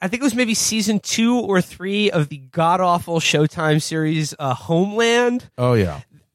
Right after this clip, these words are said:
Speaker 1: A big plot line was that the Brody, the, like, American, uh, you know, sleeper cell terrorist, was, like, you know, spirited away to Venezuela and was being babysat by, like, you know,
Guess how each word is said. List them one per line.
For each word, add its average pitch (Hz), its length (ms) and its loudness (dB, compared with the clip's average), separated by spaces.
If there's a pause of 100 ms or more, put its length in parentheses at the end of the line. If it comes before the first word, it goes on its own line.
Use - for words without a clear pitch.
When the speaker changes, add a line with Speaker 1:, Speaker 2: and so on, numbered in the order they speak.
Speaker 1:
A 170 80 2
big 214 420 -2
plot 233 400 0
line 147 560 0
was 165 600 2
that 143 200 -8
the 151 80 -4
Brody, 160 720 2
the, 135 320 -4
like, 135 180 -6
American, 143 800 2
uh, 131 200 0 (180)
you 156 120 -12
know, 143 180 -2
sleeper 160 400 -4
cell 139 260 2
terrorist, 151 800 2 (380)
was, 151 200 2
like, 147 220 -2
you 156 60 -4
know, 143 80 4
spirited 202 580 0
away 165 560 0 (300)
to 180 180 -2
Venezuela 151 960 2 (320)
and 165 140 -2
was 156 120 0
being 165 280 -2
babysat 160 840 -2
by, 135 160 -2
like, 135 420 0
you 147 80 -8
know, 131 300 0